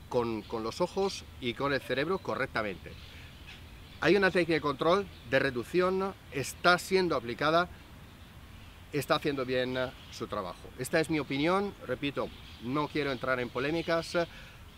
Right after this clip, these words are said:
pero, eh, he trabajado lo suficiente con, eh, con, eh, militares en cam-, en ámbito de, de la seguridad, eh, como para saber que si alguien elige utilizar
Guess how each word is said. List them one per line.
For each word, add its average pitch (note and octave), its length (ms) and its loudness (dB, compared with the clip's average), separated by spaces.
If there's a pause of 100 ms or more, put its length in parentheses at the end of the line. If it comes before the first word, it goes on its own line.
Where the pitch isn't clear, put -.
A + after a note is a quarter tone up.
pero, D3+ 480 6
eh, B2+ 480 4 (160)
he C3+ 120 -4
trabajado D3 340 0
lo C#3+ 80 -4
suficiente C#3 800 -2
con, B2 460 0
eh, A#2+ 360 0
con, G#2+ 400 -4
eh, G2 500 -6
militares C#3+ 680 -4
en G#2+ 100 -6
cam-, A2+ 320 -2
en A2+ 100 -4
ámbito A2 320 -4
de, G2+ 300 -2
de G#2 100 -4
la G#2 100 -2
seguridad, A#2+ 520 0 (100)
eh, C#3+ 80 -2
como A2+ 220 -6
para A#2 160 -2
saber C3 300 0 (300)
que A#2 100 -6
si D3 160 2
alguien F3+ 380 4 (120)
elige D3+ 500 2
utilizar B2 600 0